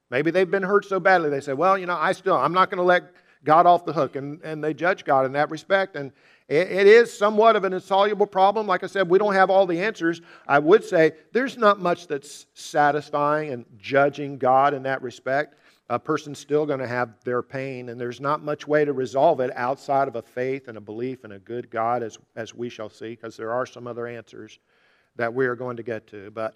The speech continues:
I also think we ought to remember this. Before we would judge God, not that anybody here is doing that, but some people do, and it's a barrier, that if we ourselves brought children into this world,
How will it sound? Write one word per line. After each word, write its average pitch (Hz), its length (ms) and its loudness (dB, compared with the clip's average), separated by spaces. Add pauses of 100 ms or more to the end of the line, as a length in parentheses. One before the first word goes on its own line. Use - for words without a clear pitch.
(280)
I 151 100 2
also 185 260 2
think 147 240 -4
we 147 120 2
ought 147 160 2
to 131 80 -18
remember 127 360 -8
this. 95 480 -18 (1040)
Before 175 360 2
we 160 140 0
would 139 160 -4
judge 135 260 0
God, 113 300 0
not 180 240 0
that 165 120 0
anybody 139 400 2
here 120 220 -6
is 120 100 -10
doing 104 320 -16
that, 92 240 -12
but - 140 -20
some 147 220 -12
people 202 240 -16
do, 131 200 -16 (1000)
and 104 100 -20
it's 113 160 -12
a 175 60 -8
barrier, 135 520 -2 (1160)
that 123 180 2
if 160 180 0
we 208 260 0
ourselves 190 760 2
brought 135 400 2
children 170 440 -6
into 160 220 -8
this 147 260 -6
world, 113 460 -2